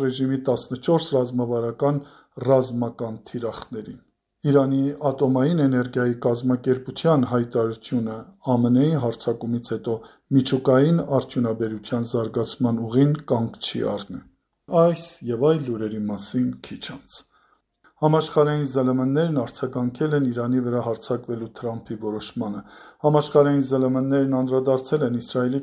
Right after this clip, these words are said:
կողմից Իրանի դեմ սանձազերծված պատերազմին, A M N-ի մասնակցությանը և մտահոգություն հայտնել դրա հետևանքների կապակցությամբ։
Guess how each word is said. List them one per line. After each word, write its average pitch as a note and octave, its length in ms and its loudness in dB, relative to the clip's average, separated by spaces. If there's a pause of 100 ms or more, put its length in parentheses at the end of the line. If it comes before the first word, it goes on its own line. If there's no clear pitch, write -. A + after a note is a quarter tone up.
կողմից B2+ 400 0
Իրանի B2+ 320 2
դեմ B2+ 200 2
սանձազերծված A#2+ 1000 -2
պատերազմին, A#2+ 720 -4 (320)
A C#3+ 80 2
M C3+ 160 6
N-ի C3+ 240 4
մասնակցությանը E3 880 -4
և D3 160 0
մտահոգություն D3 720 2
հայտնել A#2+ 400 -4
դրա C#3+ 240 2
հետևանքների A#2 800 -6
կապակցությամբ։ - 680 -10